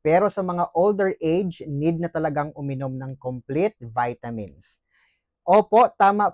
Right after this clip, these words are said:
po kayo dyan. And gusto ko po na nabanggit nyo po ito. Hindi naman lahat ng nutrients ay nakukuha natin sa pagkain lang. Lalo na kung may dietary restrictions, busy lifestyle, o age-related absorptions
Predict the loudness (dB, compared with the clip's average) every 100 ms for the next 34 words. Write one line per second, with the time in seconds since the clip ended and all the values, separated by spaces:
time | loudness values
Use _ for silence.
0 | _ -6 -2 -2 0 -2 0 0 0 -6
1 | -2 0 0 0 0 0 -4 0 0 2
2 | 0 0 -4 -2 0 0 0 -2 -4 -8
3 | -8 -8 -8 -8 -6 -8 -10 _ _ _
4 | _ -2 0 2 0 0 0 2 0 2
5 | 0 0 -4 -4 -2 -2 -2 -4 -4 -6
6 | -10 -8 -4 -4 -4 -4 -4 -4 -4 -4
7 | -8 -6 -6 -6 -10 -10 -10 -6 -6 -6
8 | -12 -8 -8 -8 _ 2 6 6 4 2
9 | 2 0 -2 -2 0 2 0 0 -2 0
10 | -2 -6 -12 -10 -12 -6 0 2 2 -4
11 | -8 _ _ -8 -4 -4 -2 0 0 0
12 | -6 -2 0 0 -4 _ _ 2 4 4
13 | 2 2 2 4 4 4 2 -2 -2 -6
14 | -4 -2 -2 -2 -4 -4 -8